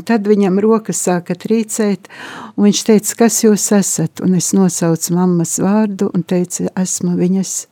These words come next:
meita." Un viņš teica: "Piedod man, meitiņa."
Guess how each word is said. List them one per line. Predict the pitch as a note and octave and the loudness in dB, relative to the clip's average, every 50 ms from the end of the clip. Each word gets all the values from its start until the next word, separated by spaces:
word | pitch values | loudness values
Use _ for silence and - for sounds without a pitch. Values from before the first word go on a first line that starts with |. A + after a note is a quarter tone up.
| _ _ | _ _
meita." | - F3+ F3+ F#3 F3+ D#3+ E3 D#3 - _ - E3+ D#3+ - _ - - - - _ _ _ _ _ _ _ _ _ _ _ _ _ - | -2 0 2 2 2 2 0 -2 -6 _ -6 -6 -6 -8 _ -20 -20 -20 -20 _ _ _ _ _ _ _ _ _ _ _ _ _ -2
Un | F3 F3+ F#3 F3 | 0 0 2 2
viņš | F#3 F#3 E3+ - - | 2 0 0 -2 -4
teica: | - G3 G3 F#3 F3+ - - G3+ F3 - _ _ _ _ _ | -4 -2 -2 -2 -2 -4 -4 -6 -6 -6 _ _ _ _ _
"Piedod | - A3+ A3+ G#3+ F3 D3+ D#3 E3 D#3 D3 - - | 2 4 6 6 4 4 2 2 0 2 2 2
man, | E3 D#3+ E3 E3+ | 4 4 4 4
meitiņa." | F3+ F#3 E3+ D#3+ D#3 _ - F3 E3 E3+ D#3+ D3 | 4 4 2 0 0 _ -4 -4 -2 -2 -4 -6